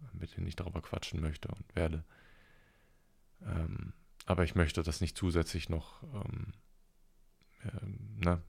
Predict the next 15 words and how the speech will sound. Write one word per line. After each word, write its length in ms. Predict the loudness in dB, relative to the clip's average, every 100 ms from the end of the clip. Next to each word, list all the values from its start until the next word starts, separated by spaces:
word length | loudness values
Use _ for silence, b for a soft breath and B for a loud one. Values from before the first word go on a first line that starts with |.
| -10
mit, 160 | -4 -2
mit 200 | 2 6
Leuten, 340 | 6 6 0 -4 2
nenn 160 | 6 6
ich 140 | 4
mal 80 | 0
aus 160 | -2 -2
dem 80 | 0
Internet, 420 | 0 0 -2 -8 B B B
machen, 340 | -2 0 0 -2
auch 200 | -2 0
wenn 100 | 0
sie 100 | 0
mich 200 | -2 -2
kennen. 260 | 0 0